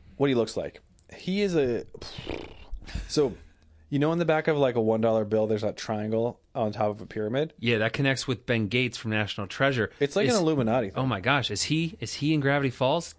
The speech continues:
Speaker 2: Ni-, Nicolas Cage?
Speaker 1: All right, no, no, no, stop,
Speaker 2: Oh,
Speaker 1: stop,
Speaker 2: sorry,
Speaker 1: stop.
Speaker 2: sorry. I, I'm just,
Speaker 1: So
Speaker 2: sometimes I get
Speaker 1: that's,
Speaker 2: down that
Speaker 1: it's
Speaker 2: rabbit
Speaker 1: called the
Speaker 2: hole.
Speaker 1: Eye of Providence, and that's what Bill Cipher is. He's, like, a yellow. So they made him yellow. They were originally gonna make him green.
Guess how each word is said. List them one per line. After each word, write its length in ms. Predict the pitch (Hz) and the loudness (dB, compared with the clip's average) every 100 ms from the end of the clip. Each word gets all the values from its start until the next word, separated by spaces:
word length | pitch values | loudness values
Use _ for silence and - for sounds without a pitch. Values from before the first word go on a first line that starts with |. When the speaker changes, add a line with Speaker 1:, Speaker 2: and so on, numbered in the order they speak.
| - | -4
Speaker 2:
Ni-, 160 | 127 131 | -2 0
Nicolas 300 | 143 151 123 | 0 0 -2
Cage? 180 | 127 | 0
Speaker 1:
All 60 | 135 | 0
right, 180 | 101 131 | 0 0
no, 100 | 127 | 0
no, 60 | |
no, 80 | 110 | 0
stop, 200 | 101 104 | 0 0
Speaker 2:
Oh, 80 | 113 | 0
Speaker 1:
stop, 120 | 92 | 0
Speaker 2:
sorry, 100 | 92 | -2
Speaker 1:
stop. 140 | 87 - | -4 -8
Speaker 2:
sorry. 320 | - 90 90 - _ | -8 -8 -8 -16 _
I, 100 | 107 - | -10 -6
I'm 120 | 110 | -6
just, 200 | 110 101 | -6 -2
Speaker 1:
So 80 | 180 | 2
Speaker 2:
sometimes 280 | 139 120 110 | 4 4 2
I 40 | |
get 40 | 151 | 0
Speaker 1:
that's, 120 | - | 0
Speaker 2:
down 140 | 98 | -6
that 60 | 95 | -8
Speaker 1:
it's 60 | 95 | -8
Speaker 2:
rabbit 80 | 92 | 0
Speaker 1:
called 160 | 160 | 2
the 60 | 151 | 4
Speaker 2:
hole. 100 | 95 | 2
Speaker 1:
Eye 60 | 120 | 2
of 160 | 139 | 0
Providence, 680 | - 117 104 98 98 - - _ _ _ _ _ - | 0 0 0 -2 -6 -8 -18 _ _ _ _ _ -6
and 140 | 135 | 2
that's 240 | 120 120 - | 2 2 2
what 380 | 120 110 - - | 2 2 -2 0
Bill 160 | 113 | 0
Cipher 340 | 107 104 - - | 2 -2 -4 -10
is. 160 | - | -8
He's, 180 | 110 120 | -2 0
like, 240 | 120 110 - | 0 0 -4
a 80 | 123 | 0
yellow. 540 | 113 123 143 160 170 - | 2 2 2 2 -2 -6
So 120 | - | 0
they 80 | 135 | 2
made 160 | 143 143 | 4 2
him 80 | |
yellow. 160 | 123 117 | 2 2
They 140 | 113 | 2
were 80 | 160 | 2
originally 220 | 170 180 | 0 0
gonna 140 | 190 185 | 0 2
make 160 | 156 | 0
him 100 | 139 | -2
green. 360 | 110 107 110 131 | -2 -2 -2 -4